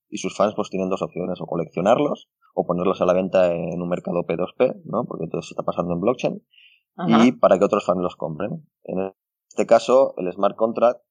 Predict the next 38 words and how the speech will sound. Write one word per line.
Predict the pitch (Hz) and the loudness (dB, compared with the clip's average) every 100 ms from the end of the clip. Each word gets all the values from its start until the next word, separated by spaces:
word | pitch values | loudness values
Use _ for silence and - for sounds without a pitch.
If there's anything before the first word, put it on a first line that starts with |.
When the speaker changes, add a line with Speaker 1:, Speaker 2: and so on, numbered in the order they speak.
| _ - | _ -4
Speaker 1:
eh, | 92 90 | -2 0
lo | 85 | -2
que | - 90 | 0 0
hace | 95 - 104 104 | 2 2 2 2
es | - | 0
regular | 95 87 90 | -4 2 2
las | 90 | 2
reglas | 90 90 | 0 -2
del | 87 | 0
juego, | 110 113 | 0 0
como | 85 | -2
ya | 82 | 0
sabéis, | 110 131 170 - _ _ - | 4 4 2 -8 _ _ -10
y | 98 | -2
una | 98 92 | 2 2
de | |
esas | 90 98 | 2 0
reglas | 95 101 | 0 -2
es | 101 - | -4 -4
que | 98 | 0
a | 92 | 0
cada | - 92 | 4 2
compraventa, | 95 90 95 101 110 107 131 _ _ _ _ _ _ | 2 2 2 2 2 0 0 _ _ _ _ _ _
tanto | 90 90 85 87 | 0 0 0 -2
el | |
ídolo | 98 104 98 | 2 2 2
como | 101 101 | 0 -4
nosotros, | 95 110 127 147 - | -4 -2 -2 -2 -8
pues, | 92 | -10
nos | 90 | -6
llevamos | 87 87 87 | -2 -2 -2
una | 87 82 | -6 -6
comisión. | 80 73 - 87 - _ | -8 -10 -10 -10 -14 _
El | - 95 | -4 2
ídolo | 113 110 107 | 6 6 4
en | |
concepto | 98 - 104 131 104 90 | -2 -14 -8 -8 -4 -6
de | 85 85 69 | -6 -8 -12